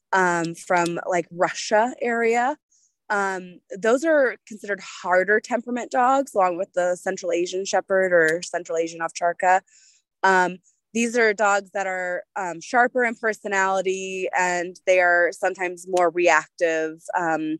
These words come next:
many of those dogs have been militarized, which just means that they've been bred with non-livestock guardian dog breeds to increase human aggression for use in things like military,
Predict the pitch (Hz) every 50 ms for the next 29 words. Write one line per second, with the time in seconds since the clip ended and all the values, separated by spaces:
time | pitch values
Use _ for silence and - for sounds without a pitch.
0 | _ _ _ - - _ - _ - - 190 202 185 185 175 185 185 170 - 185
1 | 175 180 175 - 202 180 160 175 170 175 170 160 156 156 165 180 - - 220 214
2 | 214 208 214 214 214 214 214 214 220 220 220 214 - 190 190 175 - - - 190
3 | 175 - - - 180 175 175 175 170 - 180 170 - 175 175 160 - - 170 165
4 | 165 160 - 170 170 165 160 160 156 165 170 165 _ 170 170 165 160 151 151 151
5 | 156 160 170 185 196 208 _ _ _ _ - 220 220 220 - - 226 226 - 233
6 | 220 226 226 226 233 240 247 233 226 233 233 220 - 240 233 233 226 233 220 -
7 | - - _ - - - - - - _ _ - - - 208 202 190 - 180 180
8 | 180 - - 190 180 175 - - - 180 175 175 170 165 156 - 160 160 156 -
9 | - 165 156 151 160 - - 170 160 160 156 156 156 156 - - 160 160 - -
10 | 151 147 151 151 - 160 156 160 - - 220 220 220 220 220 214 - 220 214 208
11 | 208 208 208 208 208 202 202 202